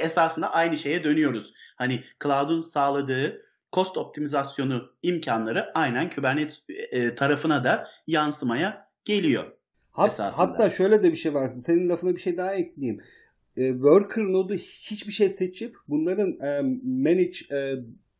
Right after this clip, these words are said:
Speaker 2: container servislerini de worker node olarak kullanabiliyorsun. Mesela, e, Azure'ın, Azure instances var ya,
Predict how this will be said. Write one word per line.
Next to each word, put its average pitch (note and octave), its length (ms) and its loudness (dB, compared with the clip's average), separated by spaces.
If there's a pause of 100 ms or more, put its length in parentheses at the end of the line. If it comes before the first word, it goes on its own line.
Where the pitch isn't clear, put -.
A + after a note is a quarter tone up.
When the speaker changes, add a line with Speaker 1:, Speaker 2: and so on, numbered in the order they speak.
(200)
Speaker 2:
container F3 640 2 (220)
servislerini F3 1120 0
de G#3+ 60 6
worker E3 460 4
node E3 180 2
olarak D#3+ 340 -2
kullanabiliyorsun. D3+ 720 -2
Mesela, B2 420 -4 (320)
e, C#3 440 4
Azure'ın, E3+ 580 0
Azure D#3 440 4
instances E3+ 600 2
var C4+ 180 0
ya, G2+ 240 -4